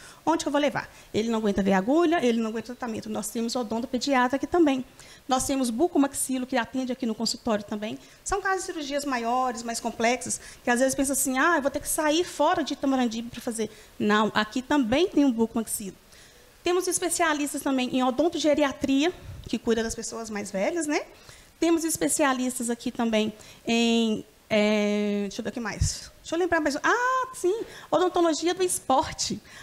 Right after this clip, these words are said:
A odontologia do esporte, na verdade, eu estou me especializando. Por quê? Porque todo mundo hoje pensa em malhar e ficar bem.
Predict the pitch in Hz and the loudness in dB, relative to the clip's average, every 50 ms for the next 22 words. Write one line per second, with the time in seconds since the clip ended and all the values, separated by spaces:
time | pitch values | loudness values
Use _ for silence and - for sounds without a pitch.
0 | - - - 294 370 392 381 359 339 311 285 294 254 247 - - 277 285 - 262 | -6 -2 0 2 2 2 0 0 0 0 0 -2 -4 -2 -2 -2 -2 -2 -2 -2
1 | 247 240 247 262 - - - - - 247 320 440 440 381 - - - 277 254 247 | 0 0 0 0 -2 -6 -4 0 2 4 4 4 2 0 0 0 0 0 0 0
2 | - - - 208 - - 240 214 220 220 202 202 190 196 185 - - - - - | -2 -2 0 0 0 0 0 0 0 -2 -2 -2 -2 -2 -2 -4 -6 -12 -20 -20
3 | - - _ _ - 311 302 - - 262 226 202 - - - - - - - 339 | -20 -20 _ _ -8 -8 -6 -2 -2 -2 -2 -2 -6 -12 -20 -20 -20 -8 -8 -6
4 | 330 - 359 359 349 359 302 285 262 285 285 - - 302 285 - - 302 285 262 | -4 -2 0 0 2 0 2 2 2 2 0 0 0 0 2 4 4 4 4 2
5 | 247 240 240 233 240 247 - - - 294 349 359 302 269 294 | 0 0 0 0 -2 -4 -6 -8 -6 -6 -2 0 0 0 0